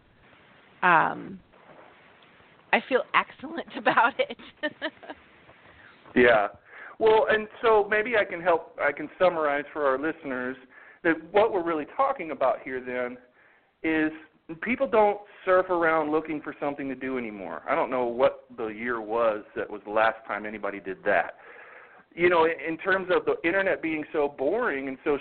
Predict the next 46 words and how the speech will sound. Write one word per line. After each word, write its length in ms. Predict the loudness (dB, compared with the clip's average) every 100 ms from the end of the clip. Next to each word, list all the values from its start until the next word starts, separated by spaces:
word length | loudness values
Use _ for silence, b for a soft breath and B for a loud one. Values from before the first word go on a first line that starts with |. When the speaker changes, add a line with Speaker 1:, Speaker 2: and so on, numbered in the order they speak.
| -4
Speaker 2:
small 460 | 0 4 6 6 4
that 160 | 2 0
there 100 | -2
was 120 | 0
only 240 | 0 0
a 40 | -2
couple 360 | -2 0 0
of 80 | -2
people 340 | -4 -8 -6 -4
in 80 |
every 320 | -4 -4 -4 -4
industry 440 | -6 -6 -6 -2
who 40 |
were 160 | 0 2
re-, 300 | 2 2 0 -6
really 300 | -2 2 2
worth 320 | 2 2 2 -2
reading, 420 | -2 0 0 -2
and 60 |
you 60 | -4
could 160 | -6 -12 -6
stick 240 | 0 0 2
on 160 | 0
their 140 | 0 -2
blog 480 | 2 6 6 4
and 100 | 2
just 160 | -4 -6 -10 -14
read 500 | -10 -6 -4 -4 -4
and 100 | 0
go 160 | 2
to 80 | 2
the 100 | 2
next 320 | 0 0 -2 -6 0
post. 300 | 4 4 2 -6 -20 B B B B
Nobody 220 | -6 -2
goes 160 | -2 -2 -2
to 60 |
the 120 | -4 -2
next 360 | -2 -2 -4
Speaker 1:
Mm-hmm. 140 | -8 0
Speaker 2:
post. 280 | 0 2
Everybody 460 | 2 2 0 -2 -2
now 600 | -2 0 2 2 0 -2 B B B B
wants 280 | 2 2 2 -8 -8
to 120 | -6
accomplish 440 | -2 -2 -2 -4